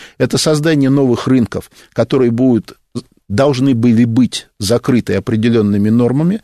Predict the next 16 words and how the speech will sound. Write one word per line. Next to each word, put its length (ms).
Вот 160
с 60
Тихим 300
океаном 380
подписали, 600
но 180
пока 480
не 180
ратифицировали. 800
То 140
же 80
самое 280
хотели 360
подписать 520
с 120
Европой. 460